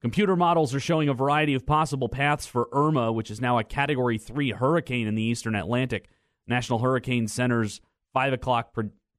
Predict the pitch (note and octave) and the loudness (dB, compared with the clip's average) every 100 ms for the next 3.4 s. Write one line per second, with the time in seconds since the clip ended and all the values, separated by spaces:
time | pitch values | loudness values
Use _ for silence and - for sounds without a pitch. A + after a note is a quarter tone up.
0 | _ A#2+ G#2+ A#2+ B2 A#2 A2 G#2+ G2 A#2+ | _ -4 0 0 2 0 0 0 0 0
1 | A#2+ A2 G2+ B2 A2+ A#2 A2+ G2+ G2 B2 | 0 0 -2 -2 -2 0 0 0 -2 -2
2 | A#2+ G#2 - B2 - C3 A2+ G#2+ G#2+ G2+ | -2 -4 -4 -8 -4 0 2 2 2 0
3 | G2 A2 G2 | 0 0 0